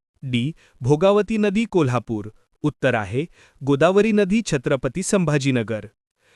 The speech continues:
प्रश्न पाच, क्षेत्रफळाच्या दृष्टीने महाराष्ट्रातील सर्वात मोठा जिल्हा कोणता आहे? ए, पुणे, बी, नागपूर,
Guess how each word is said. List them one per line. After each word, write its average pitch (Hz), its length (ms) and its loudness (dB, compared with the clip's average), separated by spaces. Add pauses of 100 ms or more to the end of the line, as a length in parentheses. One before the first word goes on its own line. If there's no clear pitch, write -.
(240)
प्रश्न 127 300 -4
पाच, 120 420 -4 (300)
क्षेत्रफळाच्या 220 840 2
दृष्टीने 180 540 0
महाराष्ट्रातील 160 680 -2
सर्वात 156 480 -2
मोठा 143 320 0
जिल्हा 170 300 0
कोणता 196 380 2
आहे? 107 400 0 (340)
ए, 131 220 -2 (340)
पुणे, 139 340 0 (420)
बी, 147 260 -4 (240)
नागपूर, 131 600 -2